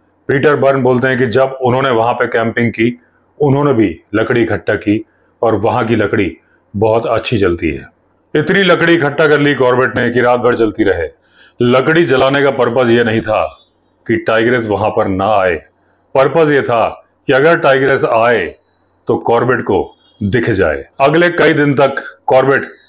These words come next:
लकड़ी जलाते थे, कैंप में रुकते थे और टाइग्रेस खेल रही थी उनके साथ चूहे बिल्ली का खेल।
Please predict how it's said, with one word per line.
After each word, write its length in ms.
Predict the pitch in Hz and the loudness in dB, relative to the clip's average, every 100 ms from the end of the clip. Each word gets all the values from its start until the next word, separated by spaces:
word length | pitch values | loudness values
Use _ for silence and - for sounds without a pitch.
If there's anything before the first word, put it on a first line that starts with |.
| _ - | _ -2
लकड़ी 360 | 120 135 156 160 | 0 2 2 0
जलाते 400 | 135 131 131 135 | 2 2 2 0
थे, 240 | 123 131 | 0 -2
कैंप 500 | 120 - - 127 127 120 | -2 -6 -2 -2 -2 -2
में 100 | 120 | 0
रुकते 520 | 113 120 110 113 104 | 0 -2 -2 0 -2
थे 60 | - _ _ _ - | -4 _ _ _ -6
और 180 | 110 - | -6 -2
टाइग्रेस 560 | 131 135 143 156 156 - | 0 2 2 2 0 -4
खेल 240 | - 127 117 | -4 0 2
रही 200 | 110 113 | 2 2
थी 140 | 113 | 2
उनके 340 | 107 104 110 101 | 0 0 0 -2
साथ 280 | - 104 95 - _ _ _ _ _ _ - | -2 -2 -2 -8 _ _ _ _ _ _ -4
चूहे 360 | 135 123 127 | 0 2 2
बिल्ली 400 | 107 110 104 104 | 0 2 2 2
का 140 | 101 101 | 0 -2
खेल। 360 | - 87 76 | -4 -6 -6